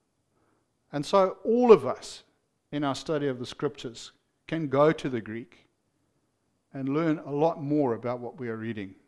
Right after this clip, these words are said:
from God's, God's revelation to us. And I want to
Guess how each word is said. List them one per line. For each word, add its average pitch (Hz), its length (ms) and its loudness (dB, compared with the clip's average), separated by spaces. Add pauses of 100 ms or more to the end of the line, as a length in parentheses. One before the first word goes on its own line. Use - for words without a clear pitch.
(420)
from 110 200 -12
God's, 107 340 -8 (400)
God's 117 260 -12
revelation 110 640 -8
to 127 140 -18
us. - 240 -20
And 147 80 -6
I 175 40 0
want 214 240 0
to 202 160 -8